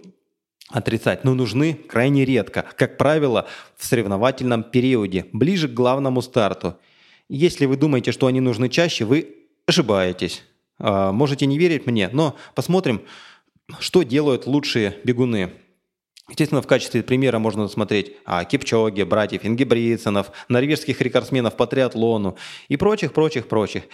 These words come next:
Их тренировки открыты и доступны. Можно просто взять и посмотреть, в каких зонах, а, они работают, какую интенсивность они выполняют.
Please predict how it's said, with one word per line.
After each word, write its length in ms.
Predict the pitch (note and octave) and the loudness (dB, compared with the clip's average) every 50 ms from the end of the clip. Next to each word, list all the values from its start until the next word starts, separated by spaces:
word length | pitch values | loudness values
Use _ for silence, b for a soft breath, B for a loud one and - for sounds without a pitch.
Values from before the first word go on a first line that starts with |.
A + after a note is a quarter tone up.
| B B | B B
Их 200 | C#3+ F3 F3 - | 0 0 0 2
тренировки 600 | - B2+ B2+ C3+ C#3+ D#3+ F3 E3 - - A2+ - | 0 0 0 2 2 2 0 0 0 -2 -4 0
открыты 480 | - A2 A2+ - - D#3+ F#3+ F#3 - A#2+ | 0 -2 -2 2 0 0 0 2 0 -2
и 140 | G2 A2+ A#2+ | -2 -2 2
доступны. 640 | A#2+ A#2 G#2 - - - F#3+ F#3+ - A#2 G2 D#2+ - - | 2 2 0 2 2 0 2 2 0 -2 -2 -2 -2 0
Можно 320 | A#2 D3 C#3+ A2+ A2+ G#2+ | 0 2 2 2 -2 -2
просто 300 | - C#3+ - - - G3+ | 0 0 0 0 0 -4
взять 240 | - - B2+ - - | 0 0 0 0 0
и 20 | - | -2
посмотреть, 480 | - - - - G#2+ - C3+ A2 - | -2 -2 0 0 -2 0 0 0 -2
в 40 | - - | -2 -8
каких 260 | G2+ - C3+ A2 F#2 | -6 -4 -4 -4 -2
зонах, 380 | G2 B2 C3+ C#3 A#2+ G#2 - - | 0 0 0 0 0 -4 -4 -2
а, 240 | G#2+ G2 G2 F#2+ F#2+ | -2 0 0 2 0
они 220 | G2 G#2+ A2+ A2 | 0 0 0 0
работают, 480 | G#2 G2 F#2+ C#3 D#3 D3+ B2 G2+ - - | 0 0 0 0 0 0 0 -4 -4 -4
какую 300 | - G2+ - C3+ B2+ A#2 | -8 -6 -2 -2 -2 -2
интенсивность 500 | G2 G#2 F#2+ F#2+ - D3 C#3 G#2+ - - | -2 -4 -6 -4 -2 -2 -2 -2 -4 -2
они 120 | G2+ A2+ | -4 -2
выполняют. 480 | A2+ G#2 - G#2 G2+ G#2 F#2+ E2+ D#2 | -2 -4 -4 -4 -2 0 0 -2 -2